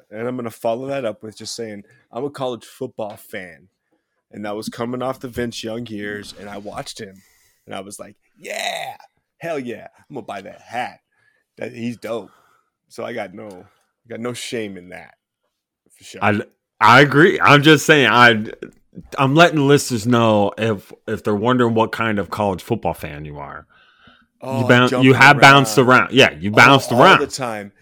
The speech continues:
Speaker 1: And by the way, like, every other week, I'm like, "Go Utes." I watch every single game. I love, I love the Utes, and they're gonna win this one. Uh, um, but, you know, because of my heritage, I, I go Cougar Blue.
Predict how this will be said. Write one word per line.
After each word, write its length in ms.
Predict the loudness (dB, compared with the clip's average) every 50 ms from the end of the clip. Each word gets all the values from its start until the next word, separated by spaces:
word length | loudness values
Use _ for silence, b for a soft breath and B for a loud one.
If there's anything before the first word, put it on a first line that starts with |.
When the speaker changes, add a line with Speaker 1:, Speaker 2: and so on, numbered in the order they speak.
| _ _ _
Speaker 1:
And 100 | -14 -8
by 160 | -6 -4 -4
the 120 | -6 -6 -10
way, 180 | -10 -8 -8
like, 200 | -8 -10 -10 -12 -16 -20 -20 _ _ -12
every 320 | -10 -10 -8 -8 -8 -6
other 200 | -8 -8 -8 -10
week, 320 | -12 -12 -12 -12 -12 -12 -12
I'm 220 | -12 -12 -12 -12
like, 220 | -14 -16 -16 -16 -16
"Go 160 | -16 -16 -16
Utes." 560 | -16 -16 -14 -14 -14 -14 -16 -20 -20 -20 -20 _ _ _ _ _ _ _
I 140 | -18 -18 -18
watch 360 | -14 -12 -12 -12 -12 -12 -14
every 200 | -16 -16 -16 -16
single 300 | -16 -16 -16 -16 -16 -18
game. 420 | -18 -16 -16 -14 -14 -16 -18 -20 _ _ _ _ _ _ _
I 60 | -20
love, 400 | -14 -12 -10 -10 -10 -12 -14 _ -20
I 40 | -20
love 320 | -18 -16 -14 -14 -14 -16
the 80 | -20 -20
Utes, 500 | -20 -20 -20 -20 -20 -20 -20 -20 -20 -20 _ _ _ _
and 120 | -20 -16 -16
they're 80 | -14
gonna 220 | -14 -16 -18 -18 -14
win 260 | -12 -12 -12 -12 -12
this 280 | -14 -16 -18 -18 -18
one. 300 | -18 -20 -20 -20 -20 -20 _ _ _ _ _ _ _ _ _ _ -20
Uh, 140 | -20 -20 -20 -20 _
um, 440 | -20 -20 -20 -20 -20 -20 -20 -20 _ _ _
but, 180 | -20 -20 -18 -18
you 120 | -20 -20
know, 220 | -20 -20 _ _ _ _ _ -20
because 280 | -20 -18 -16 -16 -16
of 140 | -16 -18 _
my 80 | -20 -20
heritage, 640 | -20 -18 -18 -18 -18 -20 -20 -20 -20 -20 -20 _ -20
I, 200 | -20 -20 -20 -20 _ _ _ -20
I 120 | -20 -20
go 180 | -20 -20 -20 -20 -20 _
Cougar 280 | -20 -20 -20 -20 -20
Blue. 380 | _ -14 -12 -12 -12 -12 -14